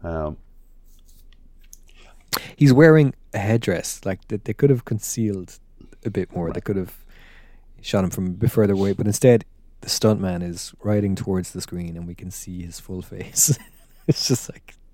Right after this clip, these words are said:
Speaker 2: come on. Come on.
Speaker 1: Hmm. I've never noticed that. I got, I gotta go
Speaker 2: Okay.
Speaker 1: back and watch it.
Speaker 2: <laughs> I noticed it.
Speaker 1: I've never noticed that.
Speaker 2: He get, he gets on the horse, he takes off, and then he's riding towards the camera, kind of at an angle, but we can see
Speaker 1: Right.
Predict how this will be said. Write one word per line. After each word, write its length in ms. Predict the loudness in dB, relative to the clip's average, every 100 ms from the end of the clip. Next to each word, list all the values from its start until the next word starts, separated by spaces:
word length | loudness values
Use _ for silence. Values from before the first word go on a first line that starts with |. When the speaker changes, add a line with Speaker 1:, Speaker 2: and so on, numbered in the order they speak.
| _
Speaker 2:
come 160 | -8 -6
on. 140 | -8 -16 -20 -20 -20 -16 -14 -14 -20 -20 -20 -20 -20 -20 -20 -20 -20 -20 -20 -20 -20 -20 -20 -20 _ -18
Come 180 | -10 -10
on. 140 | -10 -10
Speaker 1:
Hmm. 180 | -10 -10 -16 -20 -20 -20 _ -20 -18 -8
I've 160 | -8
never 180 | -6 -6
noticed 260 | -6 -8 -10
that. 140 | -14 -14 -20 -20 -20 -20 -20 -20 -20 -20 -20 -20 -20 -18 0
I 100 | 4
got, 160 | 6 10
I 60 |
gotta 160 | 10 10
go 80 | 8
Speaker 2:
Okay. 60 | 6
Speaker 1:
back 140 | 6
and 100 | 6
watch 220 | 4 2
it. 140 | 2 0 0
Speaker 2:
<laughs> 140 | -8 2
I 840 | 2 6 4 8 6 8 6 4 6
noticed 380 | 2 2 -2 0
it. 340 | 0 2 0 2
Speaker 1:
I've 200 | 4 4
never 260 | 4 4 4
noticed 340 | 2 2 0
that. 200 | -4 0
Speaker 2:
He 80 | 2
get, 260 | 8 8 8 -12 -8 6
he 80 |
gets 180 | 8 10
on 120 | 8
the 80 | 8
horse, 220 | 8 8
he 80 | 4
takes 300 | 6 4 6
off, 300 | 4 4 2 -4
and 180 | -4 -2
then 220 | -2 -2
he's 240 | -2 -2
riding 400 | 0 2 2 0
towards 340 | -4 -6 -6 -8
the 80 |
camera, 300 | -12 -12 -10
kind 160 | 0 6
of 60 | 6
at 120 | 6
an 100 | 2
angle, 280 | 0 -4 -4
but 100 | -2
we 120 | 0
can 120 | 2
see 240 | 4 4
Speaker 1:
Right. 220 | 4 2